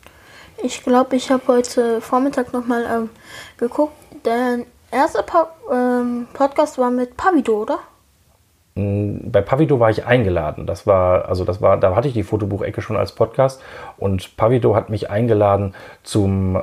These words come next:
Speaker 2: ähm, äh, ja, so wie du mich jetzt in-, ausfragst, äh, zu einem Interview über die Fotobuchecke als solches.
Speaker 1: Und bei Gate sieben warst du auch schon?
Speaker 2: Kai Beermann von Gate sieben war das genauso. Da haben wir auch über die,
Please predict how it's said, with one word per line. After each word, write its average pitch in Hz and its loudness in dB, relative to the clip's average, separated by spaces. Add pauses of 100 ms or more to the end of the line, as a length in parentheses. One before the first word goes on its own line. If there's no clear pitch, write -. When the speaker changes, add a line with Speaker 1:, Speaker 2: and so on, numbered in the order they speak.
Speaker 2:
ähm, 90 -2
äh, 71 -6
ja, 92 0 (160)
so 131 2
wie 123 6
du 123 0
mich 120 2
jetzt 127 0
in-, - -4
ausfragst, 110 0 (380)
äh, 95 0
zu - 2
einem 101 2
Interview 95 0 (120)
über 104 2
die 92 -4
Fotobuchecke 90 -8
als - -8
solches. - -10 (1300)
Speaker 1:
Und 269 -6
bei 254 -4
Gate 247 -4
sieben 247 -6
warst 247 -10
du - -18
auch - -14
schon? 240 -20 (720)
Speaker 2:
Kai 95 2
Beermann 143 4
von 95 -4
Gate 95 0
sieben 143 0
war 101 6
das 98 2
genauso. 120 2
Da 104 4
haben 104 0
wir 98 2
auch 95 -4
über 98 -2
die, 110 -4